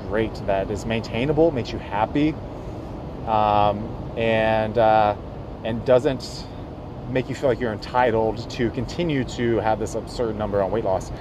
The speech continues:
If, so let's say if you go at weight loss at this direction of being passive and patient,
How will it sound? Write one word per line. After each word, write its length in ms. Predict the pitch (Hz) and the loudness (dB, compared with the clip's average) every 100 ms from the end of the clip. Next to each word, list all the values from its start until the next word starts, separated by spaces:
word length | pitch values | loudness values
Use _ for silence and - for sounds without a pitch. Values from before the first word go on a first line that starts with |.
| - - - | -10 -10 -2
If, 280 | 117 113 107 - - - - | 4 4 4 -2 -12 -12 -6
so 360 | - 113 113 123 | 4 6 8 6
let's 180 | 131 | 4
say 340 | - 143 135 135 | 4 2 4 2
if 200 | 139 139 | 0 -2
you 220 | 135 123 - - - - - | -2 -2 -6 -12 -14 -8 6
go 520 | 165 165 156 151 147 - - - - - - - - - - - | 8 10 6 4 0 -8 -16 -14 -14 -14 -14 -14 -16 -16 -14 -4
at 140 | 143 147 | -2 0
weight 160 | 151 | 2
loss 300 | 147 135 - | 2 0 -2
at 180 | 143 123 | -6 -2
this 180 | 147 - | -2 0
direction 380 | 113 110 135 120 | 0 2 0 -2
of 180 | 107 | -2
being 240 | 127 113 107 | 0 -2 -2
passive 580 | - - 131 - 104 107 - - - | -4 -4 -4 2 2 2 -2 -12 -8
and 260 | 117 110 98 | -4 -4 -2
patient, 320 | 120 101 131 | -2 -2 -4